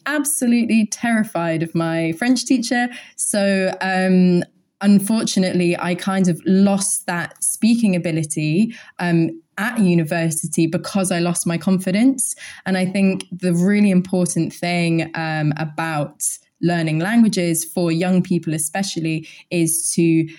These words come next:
um, to really develop their confidence in language learning, um, and in, in speaking and communicating their ideas,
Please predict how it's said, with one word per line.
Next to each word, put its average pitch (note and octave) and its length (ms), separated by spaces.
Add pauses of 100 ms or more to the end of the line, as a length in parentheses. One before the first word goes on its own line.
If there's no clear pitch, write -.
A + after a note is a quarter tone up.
(200)
um, D3+ 640
to - 180
really E3+ 280
develop F3 600
their E3 240
confidence - 840
in E3+ 200
language D#3 440
learning, D#3 560 (300)
um, E3 580 (640)
and F3+ 500
in, E3+ 460 (120)
in E3 320
speaking G3+ 580
and E3+ 160
communicating F#3 680
their E3+ 200
ideas, E3 600